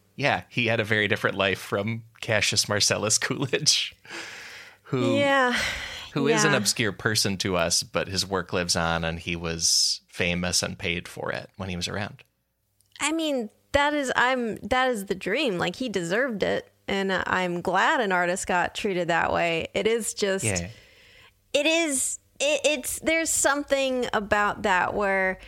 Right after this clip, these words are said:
Speaker 2: like, if you, you paint these, you know, <laughs> pretty consistently kitschy but wonderful paintings of dogs playing poker
Speaker 1: <laughs>
Speaker 2: and you're recognized and celebrated and you have a good life.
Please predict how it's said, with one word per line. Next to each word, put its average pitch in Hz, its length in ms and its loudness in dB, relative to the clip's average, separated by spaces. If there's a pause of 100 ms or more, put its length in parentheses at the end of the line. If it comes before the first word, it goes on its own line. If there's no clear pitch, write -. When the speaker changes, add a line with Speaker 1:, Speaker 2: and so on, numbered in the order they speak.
(240)
Speaker 2:
like, 202 280 -2
if - 180 -2
you, 226 280 -2
you 220 440 -4
paint 202 400 -4
these, 185 560 -4
you 208 140 -2
know, 180 340 0 (420)
<laughs> - 440 -20
pretty 196 360 0 (280)
consistently 320 800 -2
kitschy 302 500 -2
but 226 160 0
wonderful 240 540 0
paintings 214 680 -2
of 196 220 -2
dogs 208 340 2
playing 226 280 -2
poker 202 560 -2
Speaker 1:
<laughs> - 40 -2
Speaker 2:
and 208 180 0
you're 196 180 0
recognized 202 920 0
and 180 220 -2
celebrated 208 840 0
and 208 120 -2
you 190 100 -2
have 208 180 0
a 208 60 0
good 196 200 0
life. 180 480 0